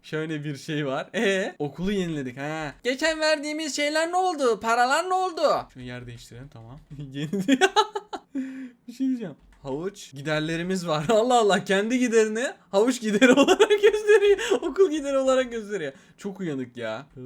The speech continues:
Öğrenciler. Aç mı kalsın? Ha, öğrencilere veriyormuş. Tamam. Bizim verdiğimiz paralara ne oldu? Allah, burada kaldı. Ge-, ilk dönem verdiklerimize ne oldu ha?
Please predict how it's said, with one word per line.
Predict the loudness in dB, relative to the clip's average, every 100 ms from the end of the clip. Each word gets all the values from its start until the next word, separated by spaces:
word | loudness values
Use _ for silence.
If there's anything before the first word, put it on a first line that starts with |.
| -14 -8
Öğrenciler. | -6 -4 -6 -6 -6 -6 -6 -6
Aç | -6 -6
mı | -10
kalsın? | -8 -8 -8 -4
Ha, | -2 -2 -2
öğrencilere | -2 -2 -4 -6 -4 -2
veriyormuş. | -2 -4 -8 -12
Tamam. | -10 -10 -8
Bizim | -8 -6 -2
verdiğimiz | -2 -4 -6 -8
paralara | -4 -2 0 0 0
ne | 0
oldu? | -2 2 2 2 -4
Allah, | -12 -10 -10 -10
burada | -14 -16
kaldı. | -16 -16 -16 _
Ge-, | -10 -10 -12
ilk | -10 -8 -6
dönem | -4 -2 -2
verdiklerimize | -2 -4 -2 0 0 -2
ne | 0
oldu | 0 0 -2
ha? | 0 -2